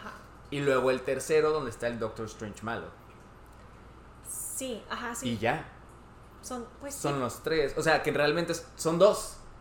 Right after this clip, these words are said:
Speaker 2: porque uno es el que siempre hemos conocido.
Speaker 1: Ok, sí.
Speaker 2: ¿No?
Speaker 1: Mm. Es que siento que era tanta información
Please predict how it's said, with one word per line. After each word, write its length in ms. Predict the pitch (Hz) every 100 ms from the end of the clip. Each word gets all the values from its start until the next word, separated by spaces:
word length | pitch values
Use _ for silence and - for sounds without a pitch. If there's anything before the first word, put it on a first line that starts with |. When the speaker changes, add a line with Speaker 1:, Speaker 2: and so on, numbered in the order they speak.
| -
Speaker 2:
porque 300 | 139 135 139
uno 160 | 135 160
es 80 | 165
el 200 | 160 -
que 400 | 131 117 117 110
siempre 300 | - 123 127
hemos 120 | 123
conocido. 460 | 123 113 117 135 95 95 - 226
Speaker 1:
Ok, 160 | 220 226 208
sí. 220 | 240 269 247
Speaker 2:
¿No? 120 | 156 196 -
Speaker 1:
Mm. 460 | 226 247 240 233 208 196 196 - - - - - - - - -
Es 120 | 330 -
que 240 | 381 403
siento 360 | - 339 359 415
que 320 | 440 359 -
era 280 | - 302 311
tanta 260 | 349 330 381
información 720 | 370 330 262 240 - 254 269